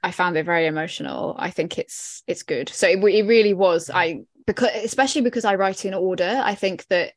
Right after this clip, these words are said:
Speaker 1: any more detail than that, you know, I'm not gonna come back and fix it. If I came back and
Speaker 2: Yes.
Speaker 1: fixed it, that would derail my whole process.
Speaker 2: Right.
Speaker 1: So
Speaker 2: Exactly.
Speaker 1: all I needed to hear was that I really enjoyed it and it's
Speaker 2: You
Speaker 1: good.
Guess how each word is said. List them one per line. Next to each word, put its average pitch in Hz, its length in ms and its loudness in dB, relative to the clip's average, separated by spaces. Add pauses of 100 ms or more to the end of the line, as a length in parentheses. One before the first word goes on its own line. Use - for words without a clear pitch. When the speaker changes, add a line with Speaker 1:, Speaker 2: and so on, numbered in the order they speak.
(160)
Speaker 1:
any 208 300 0
more 190 180 -2
detail 185 340 -4
than 180 180 -6
that, 160 220 0 (100)
you 185 120 -4
know, 160 80 2
I'm 185 140 2
not 208 220 -2
gonna 175 160 -8
come 165 200 -6
back 170 160 -6
and 165 100 -14
fix - 240 -10
it. - 180 -2
If - 160 -8
I 175 100 0
came 202 200 -4
back 180 160 -2
and 190 60 -2
Speaker 2:
Yes. 151 80 2
Speaker 1:
fixed - 260 -8
it, - 100 -2
that 165 120 0
would 180 100 -4
derail 180 400 2
my 165 180 -2
whole 170 160 -4
process. 180 640 -4
Speaker 2:
Right. - 140 -20
Speaker 1:
So - 160 0
Speaker 2:
Exactly. 143 460 -2
Speaker 1:
all 233 280 6
I 185 100 2
needed 175 280 -6
to 175 100 -14
hear 151 420 -2
was 160 240 -6
that 147 280 -2 (560)
I 151 100 -2
really 156 240 -4
enjoyed - 300 -6
it - 220 -8
and 285 120 -6
it's - 180 -16
Speaker 2:
You 202 200 -4
Speaker 1:
good. 247 380 0